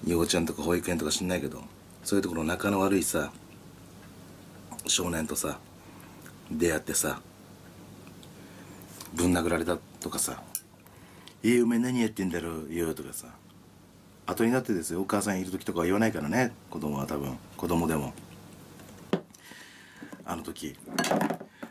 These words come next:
ママと手繋いで歩いてただろう」つって、「ウェイウェイウェイ」とかさ、なんかそういうのがあったかもしんないね。僕はそういうふうに推測した。なんでかとか言わなかったよ。なんでかとか言わなかったけど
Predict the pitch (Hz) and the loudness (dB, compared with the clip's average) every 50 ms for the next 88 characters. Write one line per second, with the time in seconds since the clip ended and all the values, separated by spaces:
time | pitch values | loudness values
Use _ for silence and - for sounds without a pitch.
0 | - - - 101 101 104 104 98 - - - - 104 101 92 - 98 92 85 87 | -16 -12 -4 0 0 2 2 0 0 0 0 0 0 -2 -2 -2 -4 -4 -4 -4
1 | 85 87 90 87 - - 80 73 73 73 71 - - - - - 101 127 123 120 | -4 -2 0 0 0 0 0 -6 -6 -12 -10 -10 -12 -12 -8 -4 -2 0 0 2
2 | 117 117 117 113 110 110 110 104 101 90 - - - - 82 87 - - - 127 | 2 4 4 4 6 4 4 2 0 -6 -10 -12 -10 -8 -8 -6 -4 -4 -2 -2
3 | 139 127 110 - - 277 - 277 - - 95 78 71 76 98 - - - - - | 0 0 0 0 0 2 4 4 4 4 2 -2 -2 -2 -4 -4 -4 -6 -10 -14
4 | - - - - - - - - - - - - - - - - - - - - | -20 -20 -20 -20 -20 -20 -20 -20 -20 -20 -20 -20 -20 -20 -20 -20 -20 -20 -20 -20
5 | - - - - - - - - - - 90 85 85 90 - - 110 123 120 110 | -20 -20 -20 -20 -20 -20 -18 -10 -4 -2 -2 0 2 2 2 2 4 4 4 6
6 | 139 110 - - 82 73 - - - - - - - - - - - - - - | 4 4 4 2 -2 -2 -4 -4 -4 -4 -6 -6 -10 -16 -20 -18 -18 -18 -18 -18
7 | - - - - - - - - - - - - - - - - - - - - | -18 -20 -20 -20 -20 -20 -20 -20 -16 -14 -14 -12 -10 -12 -12 -12 -12 -14 -14 -14
8 | - - - - - - - - - - - - - - - - - - - - | -12 -12 -12 -12 -12 -16 -16 -16 -16 -16 -16 -16 -16 -16 -16 -16 -16 -18 -18 -18
9 | - - - - - - - - - - 92 107 123 131 131 123 - 107 - - | -18 -18 -18 -18 -16 -12 -12 -10 -8 -6 -4 -2 -2 -2 -2 -2 -4 -6 -6 -6
10 | 80 85 82 78 80 76 76 - - - - - 92 98 117 131 127 120 123 - | -10 -8 -8 -8 -10 -10 -12 -16 -16 -18 -14 -8 -4 -2 0 0 0 -2 -4 -6
11 | - - - 85 87 90 92 82 - - - 64 64 - | -6 -8 -6 -6 -4 -4 -4 -6 -8 -10 -10 -12 -12 -14